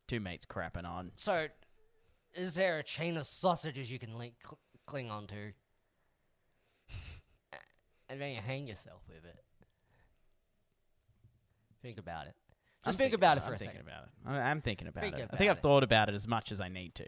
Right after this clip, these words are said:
Speaker 2: <clears throat> This brings up, I'm gonna take, take a peek behind the curtain
Speaker 1: Yep.
Speaker 2: for a second. So, I'm compiling ideas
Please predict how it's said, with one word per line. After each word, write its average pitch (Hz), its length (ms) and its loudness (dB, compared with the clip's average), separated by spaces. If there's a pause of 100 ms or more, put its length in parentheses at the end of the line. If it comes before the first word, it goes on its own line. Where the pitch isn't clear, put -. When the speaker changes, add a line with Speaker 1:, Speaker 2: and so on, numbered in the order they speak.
(120)
Speaker 2:
<clears throat> 156 180 -4 (1200)
This 180 120 -4
brings 208 360 2
up, 147 360 2 (840)
I'm 165 80 -6
gonna 190 180 0
take, 170 200 0
take 175 160 -2
a 131 60 -4
peek 143 240 -4
behind 117 260 -6
the 107 60 -14
curtain 104 420 -12 (160)
Speaker 1:
Yep. 127 240 -2 (140)
Speaker 2:
for 135 100 -6
a 113 80 -6
second. 107 380 -10 (840)
So, - 200 0
I'm - 960 -2
compiling 185 320 4
ideas 123 580 -4